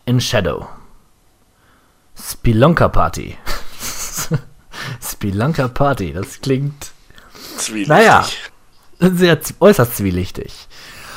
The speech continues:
Speaker 1: Fire Emblem Warriors, Siberia.
Speaker 2: Jetzt
Speaker 1: Aha,
Speaker 2: für die
Speaker 1: im Zuge
Speaker 2: Switch,
Speaker 1: von
Speaker 2: ja.
Speaker 1: ja, ich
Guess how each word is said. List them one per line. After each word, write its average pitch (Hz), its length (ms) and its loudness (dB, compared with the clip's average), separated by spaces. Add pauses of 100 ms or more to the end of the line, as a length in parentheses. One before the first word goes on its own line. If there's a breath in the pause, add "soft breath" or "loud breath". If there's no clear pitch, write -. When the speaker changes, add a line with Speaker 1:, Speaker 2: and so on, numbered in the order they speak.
(280 loud breath)
Speaker 1:
Fire 165 300 8
Emblem 139 400 8
Warriors, 180 720 6 (1200)
Siberia. 107 1040 4 (200)
Speaker 2:
Jetzt 104 220 -4
Speaker 1:
Aha, 117 160 2
Speaker 2:
für 135 80 0
die 101 60 -2
Speaker 1:
im 101 80 -2
Zuge 151 220 0
Speaker 2:
Switch, - 40 -2
Speaker 1:
von 120 160 2 (580)
Speaker 2:
ja. 131 240 2
Speaker 1:
ja, 95 60 -4 (720)
ich - 240 -10